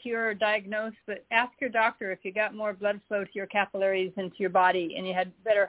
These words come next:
he-, more, um, oxygen nutrients to the cells, um, would that be beneficial?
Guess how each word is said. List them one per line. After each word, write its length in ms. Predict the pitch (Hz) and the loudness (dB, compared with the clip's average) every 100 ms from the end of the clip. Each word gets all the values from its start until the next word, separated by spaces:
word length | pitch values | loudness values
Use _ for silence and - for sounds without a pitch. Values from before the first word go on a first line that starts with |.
| - | -2
he-, 260 | 220 - | -14 -10
more, 320 | 208 208 202 - _ _ _ - | -4 -2 -2 -6 _ _ _ -4
um, 240 | 185 180 175 - _ _ - | -4 -4 -10 -12 _ _ -2
oxygen 420 | 214 208 - 214 208 | 0 0 -2 -10 -8
nutrients 480 | 220 - 208 196 - | -8 -8 -10 -10 -10
to 60 | |
the 140 | 196 175 | -10 -2
cells, 380 | 220 202 175 170 _ _ _ _ _ - | 2 4 2 -2 _ _ _ _ _ -10
um, 180 | 196 185 | -8 -6
would 120 | 202 | -2
that 180 | 202 190 | 0 0
be 80 | 214 | -4
beneficial? 600 | 196 196 175 190 - 165 | -4 -6 -6 -8 -8 -14